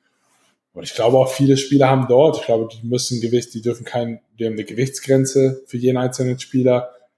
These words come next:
Körperfettanteil, also die müssen wirklich, ich glaube, das ist nicht nur Mythos, und, sondern die haben ihre, die haben wirklich ihre strikten Regeln, wo es heißt, du musst so sein, ansonsten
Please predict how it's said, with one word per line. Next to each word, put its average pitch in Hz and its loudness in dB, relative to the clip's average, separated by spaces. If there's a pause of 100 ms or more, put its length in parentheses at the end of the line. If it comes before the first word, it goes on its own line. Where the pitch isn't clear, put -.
(300)
Körperfettanteil, 127 0
also 107 -8
die 110 -12
müssen 131 -2
wirklich, 135 2
ich - -20
glaube, 120 0
das 131 -6
ist 127 -12
nicht 131 -2
nur 123 -2 (1900)
Mythos, 131 0
und, 110 -12
sondern 113 -4
die 139 -4
haben 147 -6
ihre, 143 2
die 131 0
haben 143 0
wirklich 147 0
ihre 131 -4
strikten 135 -4
Regeln, 135 0
wo 131 2
es 123 -4
heißt, 127 -2
du 110 -12
musst 120 -8
so 120 -2
sein, 127 -2
ansonsten 110 -10